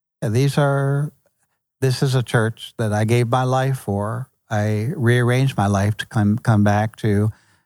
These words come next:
get it to the place where it is. And so don't push. Yeah, that was kind of my feeling. You don't have the right to push.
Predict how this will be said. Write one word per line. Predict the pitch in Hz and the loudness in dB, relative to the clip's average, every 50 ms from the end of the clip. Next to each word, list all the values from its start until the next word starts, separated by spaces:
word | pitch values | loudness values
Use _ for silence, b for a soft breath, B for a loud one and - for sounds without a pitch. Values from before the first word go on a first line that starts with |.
| B _ _ - | B _ _ 0
get | 120 117 | 0 0
it | 117 107 | 0 -2
to | - 120 | -2 -4
the | 107 101 | -4 -4
place | - - 117 107 107 104 - - | -2 -2 0 0 0 -2 -2 -2
where | 120 123 | -2 0
it | 123 113 | 0 0
is. | 98 92 101 120 120 - - - _ _ _ _ - | 0 0 0 -2 -4 -8 -12 -20 _ _ _ _ -2
And | 117 110 107 107 113 | 0 2 4 4 2
so | - - 117 107 104 104 107 110 107 B B B B B B B B _ _ _ _ _ _ | 2 2 2 4 4 2 2 0 -2 B B B B B B B B _ _ _ _ _ _
don't | - 120 120 120 117 | -4 -2 -2 -2 -2
push. | - - 156 117 98 - - - _ _ _ _ _ _ _ _ _ _ _ _ _ _ _ _ _ _ _ _ _ _ _ _ _ _ _ _ _ _ _ _ _ _ _ _ _ _ _ _ _ _ _ _ _ _ _ _ _ _ _ _ _ _ _ _ _ _ _ _ _ _ _ - | -2 -2 -4 -2 -4 -6 -12 -18 _ _ _ _ _ _ _ _ _ _ _ _ _ _ _ _ _ _ _ _ _ _ _ _ _ _ _ _ _ _ _ _ _ _ _ _ _ _ _ _ _ _ _ _ _ _ _ _ _ _ _ _ _ _ _ _ _ _ _ _ _ _ _ -4
Yeah, | 123 107 | -2 0
that | 110 131 139 135 | 0 0 0 0
was | 127 135 131 107 | 0 0 -2 -2
kind | - - 143 127 117 | -4 -4 -2 -2 0
of | 117 | 0
my | 117 113 107 | 0 -2 -2
feeling. | - - 151 139 104 92 98 107 117 | -2 -2 -2 -2 -2 -2 -4 -6 -6
You | 127 120 120 113 | -4 -2 0 0
don't | 117 120 117 113 | 2 2 2 2
have | 127 117 | 2 2
the | 107 113 | 2 0
right | 110 139 165 170 156 | 0 0 0 0 -2
to | - 151 | -4 -6
push. | - - 104 95 - - - - | -6 -6 -6 -8 -8 -10 -16 -20